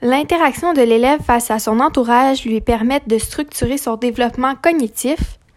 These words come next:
d'intérioriser ses expériences et expérimentations, ainsi que de développer ses habiletés sociales et interpersonnelles. Cela l'aidera tout au long de son parcours sociétaire.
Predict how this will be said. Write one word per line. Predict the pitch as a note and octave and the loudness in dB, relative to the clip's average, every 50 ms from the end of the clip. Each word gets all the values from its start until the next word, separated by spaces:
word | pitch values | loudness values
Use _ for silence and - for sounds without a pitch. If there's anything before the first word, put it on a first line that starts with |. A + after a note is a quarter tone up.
| _ _ - - - - _ _ _ - | _ _ -20 -20 -20 -20 _ _ _ -12
d'intérioriser | - G#3+ C4 C4 C4 C4+ D4 C#4 C4+ C4 C4 B3 B3+ A3+ B3 C#4 | -4 -2 -2 -2 0 0 0 0 2 0 0 0 -2 -2 -4 -4
ses | C#4+ - B3 A3+ G#3+ A#3+ | -2 0 -2 0 0 0
expériences | A#3+ A#3+ - - - A#3+ A3+ A#3 A#3+ A#3+ B3+ C4+ - - | -2 -2 -4 -6 -4 -4 -2 0 2 2 0 0 -2 -2
et | A#3+ A3+ | -2 0
expérimentations, | A3+ A#3 A#3 - - - C4+ A#3+ A#3 A#3 A#3 A#3 A#3 A#3+ A3 G#3 G#3 - - A#3+ A#3 C#4+ F#4 _ _ - _ _ _ _ _ _ _ _ _ - | 0 0 -4 -4 -6 -6 -4 -2 0 0 0 0 0 -2 -4 -4 -4 -6 -4 -2 -2 -2 -4 _ _ -20 _ _ _ _ _ _ _ _ _ -8
ainsi | C4 C4+ C4 - F4+ F4 | -6 -6 -2 -2 -2 0
que | - C4 | 0 0
de | A3 A#3 | 2 2
développer | A3+ G#3+ C4+ C#4 C#4 C4 A#3+ A#3 A#3+ D4 D#4 | 2 2 0 0 2 2 0 0 0 -2 -2
ses | D#4 - C4 A#3 A3 | -2 -2 -4 -2 0
habiletés | A3 A3 A#3 A#3+ A#3+ - D4 D4 | 0 0 0 -2 -4 -2 -4 -4
sociales | D4 - B3 A#3 - - B3+ B3+ C#4 C#4 B3 | -2 -2 -4 -4 -2 -2 0 0 2 2 2
et | A3+ A3 | 2 0
interpersonnelles. | A#3+ B3 A#3+ C#4+ C#4 C4 - - C4 B3+ - - A#3+ G#3+ G#3 F#3 F3+ - - _ _ _ _ _ _ _ _ _ - - - - - _ - | 0 -2 -2 -4 -4 -4 -4 -6 -6 -6 -2 -4 -4 -2 -4 -6 -10 -16 -20 _ _ _ _ _ _ _ _ _ -20 -20 -20 -20 -20 _ -14
Cela | - - - C4 B3+ C#4+ D#4+ F4 | -8 0 2 4 4 6 4 4
l'aidera | E4 C4+ A#3+ A#3 A#3 A#3 A#3+ C#4 D4 | 4 4 2 2 0 0 0 -2 -2
tout | C#4+ - F4 F4 - | 0 -4 -6 -4 -2
au | C4+ A#3+ | -4 -2
long | A#3+ B3+ C#4 | -2 -2 -2
de | C4 A#3 | -2 -4
son | A3 - A3 A3 | -2 0 -2 0
parcours | A3 A#3+ A#3 - - C#4+ D4 C#4+ | 0 -2 -4 -2 -2 -2 -2 -2
sociétaire. | - - C4+ B3 - - A#3 A3 G#3+ - - E3 - - - | 0 -2 -2 -2 -2 -2 -4 -4 -4 -4 -8 -8 -8 -10 -18